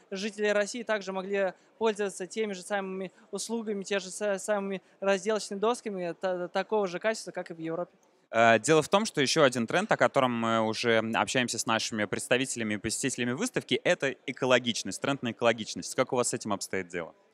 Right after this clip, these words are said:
Speaker 1: Э, это прям именно наш тренд. То есть, э, мы здесь все, все делаем без, э, вся-, всякой химии. Ну, то, ну, конечно, это эпоксидная смола, это наша новинка. А так, в принципе, у нас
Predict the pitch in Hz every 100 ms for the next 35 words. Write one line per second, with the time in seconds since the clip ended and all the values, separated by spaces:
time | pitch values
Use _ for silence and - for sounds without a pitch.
0 | _ _ - 190 190 233 262 240 208 208
1 | 190 185 185 170 165 143 156 135 131 _
2 | - 180 151 - 175 160 - _ 220 240
3 | 233 208 185 180 190 185 - 208 190 226
4 | 196 196 185 185 208 170 175 - - -
5 | 180 180 175 175 180 202 185 196 170 160
6 | 220 220 220 208 196 202 196 175 165 214
7 | 214 190 175 180 170 170 170 - 185 -
8 | 190 180 - 160 170 - 175 170 160 143
9 | _ - - 202 220 - 208 196 190 180
10 | 180 -